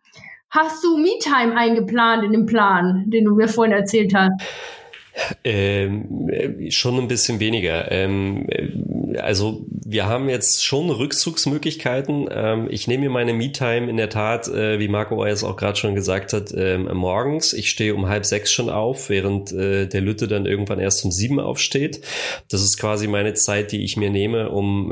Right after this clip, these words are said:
Speaker 2: morgens zu meditieren und, und einfach einen ruhigen Kaffee zu trinken. Ähm, und ansonsten, ja, ist Sport, so weit wie möglich und, ähm, dann eben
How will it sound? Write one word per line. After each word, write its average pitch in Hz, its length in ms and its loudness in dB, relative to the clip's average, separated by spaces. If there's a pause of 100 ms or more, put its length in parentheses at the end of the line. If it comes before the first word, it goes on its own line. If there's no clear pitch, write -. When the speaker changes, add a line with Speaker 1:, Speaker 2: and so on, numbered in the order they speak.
Speaker 2:
morgens 101 380 0
zu - 80 0
meditieren 101 580 -2
und, 98 280 -2
und 95 160 -4
einfach - 380 -2
einen 92 180 0
ruhigen 101 360 -2
Kaffee 107 320 -4
zu - 160 0
trinken. 87 440 -2 (580)
Ähm, 92 540 0
und 95 320 -2
ansonsten, 101 720 0
ja, 95 400 0
ist - 800 0 (140)
Sport, 107 580 -2
so 107 420 -2
weit 110 260 -2
wie 117 60 -4
möglich 120 520 -2
und, 107 400 -2
ähm, 104 460 0
dann 98 180 0
eben 107 240 -2